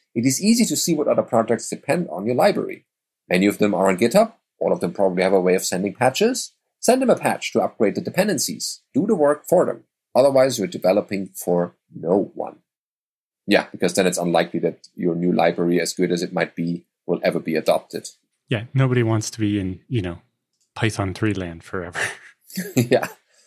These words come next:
Speaker 1: So provide a path forward.
Speaker 2: It took them, what, like, ten years to get s-, anybody to adopt Python three? <laughs>
Speaker 1: Well, <laughs>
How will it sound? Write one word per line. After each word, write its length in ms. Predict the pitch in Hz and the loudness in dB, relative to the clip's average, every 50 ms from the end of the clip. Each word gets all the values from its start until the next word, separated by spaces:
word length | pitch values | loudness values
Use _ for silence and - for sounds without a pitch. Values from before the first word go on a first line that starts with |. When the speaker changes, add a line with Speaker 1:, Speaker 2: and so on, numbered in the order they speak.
| _ _ _ _ | _ _ _ _
Speaker 1:
So 280 | - - 104 92 87 | -2 2 2 2 2
provide 360 | - - - 104 113 120 120 | 0 -2 2 4 6 6 6
a 40 | - | 4
path 280 | - - 110 104 98 - | 2 2 2 2 2 0
forward. 500 | - 110 98 95 - 80 82 85 - _ _ _ _ _ _ | 0 0 0 0 0 -2 -4 -4 -8 _ _ _ _ _ _
Speaker 2:
It 100 | _ - | _ -6
took 180 | - 113 104 - | -6 -6 -4 -2
them, 160 | - 107 104 | -2 -2 0
what, 160 | 101 98 95 | 0 -2 -2
like, 160 | 92 98 104 - | -4 -4 -6 -2
ten 240 | - 135 131 127 | 0 2 2 4
years 320 | 120 123 131 131 135 131 - | 4 4 2 2 0 -2 -4
to 100 | - 123 | -6 -2
get 320 | - 135 135 - - - - _ _ _ | -2 -2 -2 -2 -6 -12 -12 _ _ _
s-, 180 | - - - - - | -12 -12 -8 -2 2
anybody 360 | 131 135 131 131 127 127 120 | 2 2 2 2 2 0 2
to 120 | - 139 | 2 0
adopt 240 | 127 117 120 123 - | 0 0 0 -2 -2
Python 360 | - 135 127 - - 127 123 | -2 -2 -2 0 0 -2 -2
three? 240 | 120 - 139 147 135 - - - | -2 -2 -4 -4 -4 -6 -8 -12
<laughs> 160 | - - 107 | -16 -16 -8
Speaker 1:
Well, 420 | 127 156 175 185 180 175 175 175 - _ _ _ | -4 -2 0 2 2 0 0 -2 -6 _ _ _
<laughs> 240 | - - - - | -20 -20 -4 -2